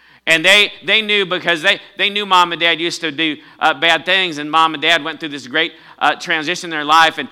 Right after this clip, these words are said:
and mom and dad always trained them to be Christians, and they grew up, and they, they never knew what it was like to live a wicked and debauched life. They never knew what it was like, uh, to be, uh, controlled and, and demons all, all around them. They never knew what that,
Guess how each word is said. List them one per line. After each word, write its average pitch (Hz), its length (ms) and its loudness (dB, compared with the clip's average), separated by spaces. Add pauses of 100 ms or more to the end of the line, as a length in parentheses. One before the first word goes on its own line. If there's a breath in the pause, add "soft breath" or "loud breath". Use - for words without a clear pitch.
(100 loud breath)
and 160 120 -4
mom 165 220 4
and 160 80 -10
dad 165 160 4
always 165 240 2
trained 170 300 -6
them 175 160 -4
to 165 60 -10
be 147 120 -10
Christians, 151 440 -10
and 139 100 -10
they 170 100 0
grew 151 220 -4
up, 170 180 2 (160 loud breath)
and 160 160 -4
they, 180 140 -2
they 185 160 -4
never 214 240 -2
knew 220 180 -6
what 214 140 0
it 180 40 -6
was 170 160 -8
like 156 280 2
to 160 80 -10
live 156 240 -2
a 143 80 -4
wicked 151 400 -4
and 135 100 -10
debauched 139 420 -2
life. 151 200 0
They 208 100 -2
never 220 220 -4
knew 220 200 -4
what 202 120 2
it 175 80 -6
was 160 180 -8
like, 156 240 4 (400 loud breath)
uh, 160 220 2
to 170 160 -4
be, 160 360 -2 (140)
uh, 151 280 2
controlled 165 640 0 (100)
and, 160 160 0
and 151 220 -6
demons 165 400 -4
all, 151 380 0
all 156 340 -4
around 156 280 2
them. 151 160 -4
They 190 120 0
never 196 240 -4
knew 202 80 -6
what 196 140 -6
that, 170 160 -4